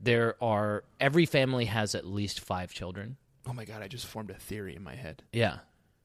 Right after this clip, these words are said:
Speaker 2: It's never explicitly stated that these are human beings.
Speaker 1: Yes, it, this is my point. This is not necessarily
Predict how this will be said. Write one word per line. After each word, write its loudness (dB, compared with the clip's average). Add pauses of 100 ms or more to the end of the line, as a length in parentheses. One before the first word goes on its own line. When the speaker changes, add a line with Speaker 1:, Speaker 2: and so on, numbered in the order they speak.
(160)
Speaker 2:
It's 0
never 4
explicitly 0
stated -4
that -10
these -8
are -8
human -8
beings. -12
Speaker 1:
Yes, 12
it, 0
this 4
is 4
my 12
point. 4 (240)
This 6
is 2
not 8
necessarily 8